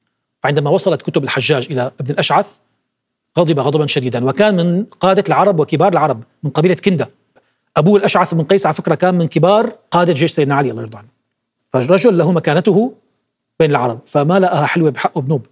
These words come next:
فدعا جيشه إلى خلع الحجاج. قال له: "نحن أربعين ألف،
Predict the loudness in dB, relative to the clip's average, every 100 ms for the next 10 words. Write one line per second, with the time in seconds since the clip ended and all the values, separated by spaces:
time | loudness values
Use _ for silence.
0 | _ _ _ _ -2 2 2 2 2 2
1 | 2 0 0 -2 -2 0 0 -2 -4 -10
2 | -12 -18 -18 _ _ _ _ -2 0 0
3 | 0 0 0 0 -4 -10 -18